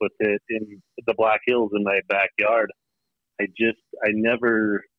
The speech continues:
considered it that. You know, I was always looking, you know, grass is greener on the other side of the fence thing. I was thinking of ways to get out of there. And, <laughs> um, I, I did. I moved away for a while. I went up in northern Minnesota and, and I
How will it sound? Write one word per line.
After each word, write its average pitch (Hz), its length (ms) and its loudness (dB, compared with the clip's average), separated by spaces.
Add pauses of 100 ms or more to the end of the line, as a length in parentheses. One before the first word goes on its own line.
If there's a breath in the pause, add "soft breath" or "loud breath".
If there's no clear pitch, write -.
(120)
considered 117 460 0
it 95 160 -4
that. 90 200 2
You 95 100 -6
know, 98 100 0
I 113 160 2
was 120 120 -2
always 104 300 2
looking, 104 480 0
you 123 120 0
know, 107 100 2
grass 98 400 0
is 98 160 -8
greener 101 280 0
on 98 140 -2
the 104 160 0
other 101 100 -2 (140)
side 101 140 2
of 92 60 -4
the 92 140 -6
fence 120 280 -2
thing. 98 180 -2
I 98 60 0
was 95 80 -8 (100)
thinking 107 260 -2
of 98 80 -2
ways 104 320 2
to 98 80 -4
get 98 140 0
out 104 200 2
of 107 40 -10
there. 95 220 2
And, 98 100 -4 (340)
<laughs> 127 80 -12 (440)
um, 98 360 0 (600)
I, 117 160 2 (320)
I 104 160 2 (160)
did. 120 220 0
I 107 80 0
moved 107 260 -2
away 110 340 2
for 127 100 0
a 110 60 4
while. 113 360 2
I 110 60 4
went 107 200 0
up 113 160 -2
in 101 180 -4
northern 110 320 0
Minnesota 117 520 2
and, 107 260 -2 (160)
and 104 300 -2
I 98 40 -6